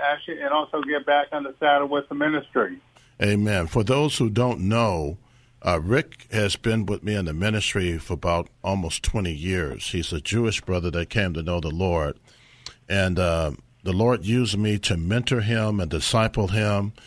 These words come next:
Speaker 2: And Rick is very much on the ball when it comes to the Bible and Christ and apologetics. And he also, uh, before Brother Manning,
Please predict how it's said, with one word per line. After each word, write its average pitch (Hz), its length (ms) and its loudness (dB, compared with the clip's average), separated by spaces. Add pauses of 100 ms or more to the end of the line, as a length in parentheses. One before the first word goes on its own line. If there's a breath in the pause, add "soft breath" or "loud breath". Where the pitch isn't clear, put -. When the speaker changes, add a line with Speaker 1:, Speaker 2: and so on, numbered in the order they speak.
(300 loud breath)
Speaker 2:
And 87 360 0
Rick 120 280 0
is 92 160 2
very 104 760 0
much 107 280 0
on 101 100 2
the 80 100 0
ball 90 460 4
when 76 140 -2
it 78 100 -2
comes 92 400 -2
to 85 340 0 (440 loud breath)
the 78 100 -6
Bible 101 840 2
and 69 320 -8
Christ 101 640 2
and 73 220 -4
apologetics. 95 920 2
And 78 320 0 (260 loud breath)
he 104 140 2
also, 104 640 2 (420 soft breath)
uh, 92 280 0
before 101 340 0
Brother 98 300 0
Manning, 87 640 0